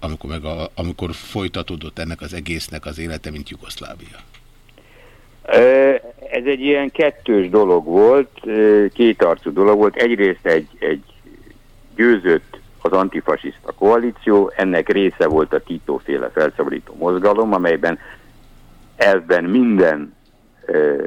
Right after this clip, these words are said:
Speaker 2: nemzetiség részt vett és részt vehetett, de hát azért mégiscsak az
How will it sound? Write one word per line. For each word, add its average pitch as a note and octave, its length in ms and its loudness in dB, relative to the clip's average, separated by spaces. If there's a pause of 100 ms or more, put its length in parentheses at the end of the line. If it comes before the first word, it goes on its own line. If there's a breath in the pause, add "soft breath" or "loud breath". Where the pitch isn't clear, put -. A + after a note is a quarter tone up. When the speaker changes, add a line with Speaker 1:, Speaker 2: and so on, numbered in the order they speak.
(140)
Speaker 2:
nemzetiség D#2+ 920 -4 (100)
részt D#2 280 -10
vett D#2+ 340 -2
és C2+ 120 -10
részt D2+ 260 -4
vehetett, D#2+ 540 0 (460 soft breath)
de - 120 -2
hát B2 180 0
azért B2+ 200 2
mégiscsak C3+ 400 0
az G2 120 2